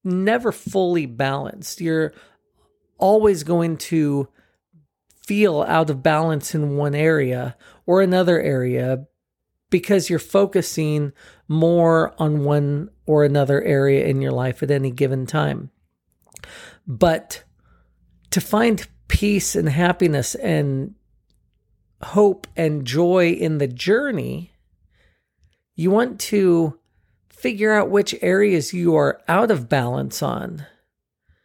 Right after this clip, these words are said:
and work on those areas. So the reason for my coaching practice is to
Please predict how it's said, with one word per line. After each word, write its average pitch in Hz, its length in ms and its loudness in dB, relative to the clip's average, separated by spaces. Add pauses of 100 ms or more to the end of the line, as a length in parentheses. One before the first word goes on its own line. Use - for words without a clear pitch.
(1200)
and 156 380 0
work 202 320 0
on 151 180 2
those 151 320 2
areas. 156 800 -2 (1400)
So 175 540 2 (1400)
the 160 160 0
reason 208 480 0
for 170 800 2
my 156 160 -2
coaching 190 460 -2
practice 139 760 -4 (460)
is 156 360 2
to 143 680 0